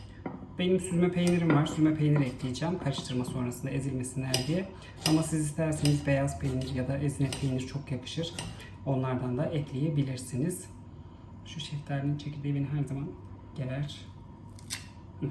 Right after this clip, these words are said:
çıkarttım. Aferin Eren. Hemen şeftalilerimi doğrayıp geliyorum. Bütün şeftalimi doğradım. Üzerine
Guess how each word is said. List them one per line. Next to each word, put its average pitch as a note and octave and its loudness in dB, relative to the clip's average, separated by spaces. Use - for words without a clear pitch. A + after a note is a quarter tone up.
çıkarttım. - -6
Aferin C#3 -6
Eren. C3 -6
Hemen C#3+ 4
şeftalilerimi B2+ 0
doğrayıp D3 2
geliyorum. B2 4
Bütün G3 2
şeftalimi D#3 4
doğradım. D#3+ 4
Üzerine D#3 6